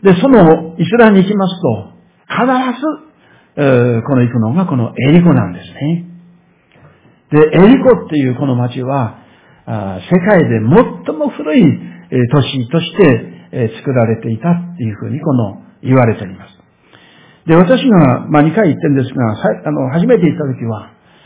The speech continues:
そのエリコの要所要所にですね、あの、イスラエル軍が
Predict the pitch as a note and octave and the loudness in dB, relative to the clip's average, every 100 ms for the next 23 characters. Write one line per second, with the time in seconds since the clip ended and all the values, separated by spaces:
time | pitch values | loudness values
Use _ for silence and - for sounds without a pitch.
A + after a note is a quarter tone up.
0 | _ - - A3+ F3+ F3 G3+ A#3+ - F#3+ | _ -16 -2 2 2 2 0 0 -4 -2
1 | C#3+ A#2+ A#2 F3+ C4 B3+ C4 E4+ A#3 F3 | -2 -2 -2 0 0 -2 -6 -6 -6 -6
2 | F3+ D3 - C#3 C3+ A#2 - _ _ _ | -6 -6 -8 -6 -4 -6 -10 _ _ _
3 | _ B2 B2 A#2+ A2+ G#2+ G#2 G#2+ A#2+ E3+ | _ -6 -2 -2 -2 -6 -10 -12 -2 0
4 | G#3 F3 C#3+ A#2 G#2+ - | 2 2 0 -2 -6 -12